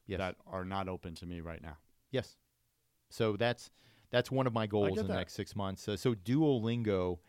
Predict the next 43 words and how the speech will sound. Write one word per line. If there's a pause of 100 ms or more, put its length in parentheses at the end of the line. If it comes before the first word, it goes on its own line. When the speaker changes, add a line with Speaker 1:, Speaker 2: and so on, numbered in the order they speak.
(220)
Speaker 1:
is
a
free
app (640)
that, (160)
uh, (320)
you
spend
fifteen,
twenty
minutes
a
day. (360)
Speaker 2:
Yeah. (100)
Speaker 1:
And, (340)
um, (380)
you
know,
you,
you
just
get
that
much
better.
And
I
Speaker 2:
Mm.
Speaker 1:
won't, (140)
I
won't
say
anything
on
the
air
right
now
because
it'll
sound
terrible. (640)
But,